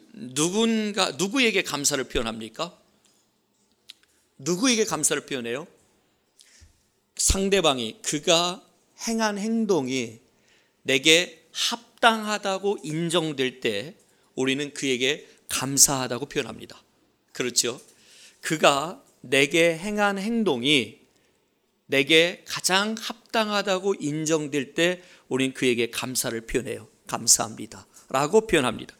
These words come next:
그러니까 우리가 하나님께 감사의 제사를 드린다는 것은 무엇이냐면,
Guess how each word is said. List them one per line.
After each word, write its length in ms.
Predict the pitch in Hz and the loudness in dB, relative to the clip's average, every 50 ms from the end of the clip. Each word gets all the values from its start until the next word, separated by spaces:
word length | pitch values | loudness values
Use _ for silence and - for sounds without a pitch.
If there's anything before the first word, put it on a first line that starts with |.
| - - - - | -20 -20 -8 0
그러니까 420 | - 180 220 240 - 131 107 - - - - - - | 2 4 4 4 4 2 -2 -2 -6 -16 -16 -6 0
우리가 240 | 160 160 175 180 185 | 4 6 6 6 6
하나님께 720 | - - 202 208 214 214 214 220 214 214 - 214 214 214 | 4 4 4 4 6 6 4 4 2 4 4 4 4 4
감사의 540 | 214 - 196 220 226 220 - 233 226 220 220 | 2 2 2 4 6 6 6 6 4 2 2
제사를 400 | - 233 233 220 247 233 214 - | 2 2 4 4 4 2 0 0
드린다는 500 | - 214 214 214 208 202 196 185 196 196 | 0 0 0 0 2 2 2 2 2 2
것은 260 | 180 165 143 - 156 135 | 0 0 0 0 -2 -2
무엇이냐면, 640 | 127 127 131 123 - 131 113 107 131 160 185 202 | -2 -2 -2 -2 -4 -6 -6 -4 -4 -4 -4 -6